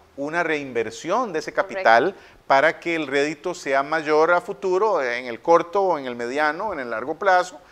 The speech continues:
Speaker 1: pero que genere esa posibilidad de retorno, eh, en, en más recursos. Recordemos que aquí se trata no solo de constituir una cooperativa que funcione, sino también que sea exitosa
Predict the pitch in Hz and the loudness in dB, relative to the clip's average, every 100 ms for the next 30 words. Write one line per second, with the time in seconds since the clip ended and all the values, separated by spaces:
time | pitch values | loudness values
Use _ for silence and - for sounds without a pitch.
0 | - _ - 156 180 196 - 175 180 190 | -20 _ 0 2 2 0 -4 0 0 0
1 | 185 127 131 190 233 175 - - _ 131 | -4 -8 -4 -2 -2 -4 -8 -16 _ -10
2 | 143 143 175 160 143 123 - - 156 156 | -10 -4 0 4 4 4 -2 -6 -4 -4
3 | 175 170 170 160 147 151 165 170 180 160 | -6 -8 -2 2 2 2 -2 -4 0 0
4 | 139 147 214 - - _ - 123 120 123 | 0 -6 -8 -10 -20 _ -8 -4 -2 -4
5 | - 127 127 - 123 123 143 151 143 - | -4 -8 -8 -10 -12 -8 -8 -6 -8 -12
6 | - 107 98 101 104 104 110 123 175 - | -14 -16 -12 -10 -10 -8 -8 -8 -8 -12
7 | 175 170 185 - - _ _ - - 156 | -8 -6 -6 -10 -20 _ _ -14 -12 -12
8 | 185 - 151 135 143 156 165 175 175 - | -12 -10 -10 0 2 2 2 -2 -4 -14
9 | _ _ - 135 165 190 190 196 190 190 | _ _ -14 -8 -6 -4 -2 0 -2 -6
10 | 156 - 127 135 165 202 165 165 165 170 | -12 -12 -16 -10 -8 -8 -8 -8 -10 -8
11 | 165 156 156 165 165 170 165 170 - 190 | -8 -8 -6 -6 -6 -10 -12 -16 -6 -2
12 | 170 143 160 - - - 135 131 131 156 | -2 -2 -10 -14 -20 -16 -8 -6 -4 -4
13 | 143 147 147 131 139 139 156 - 160 147 | -4 -10 -12 -8 -8 -8 -14 -8 -6 -4
14 | 160 170 | -6 -10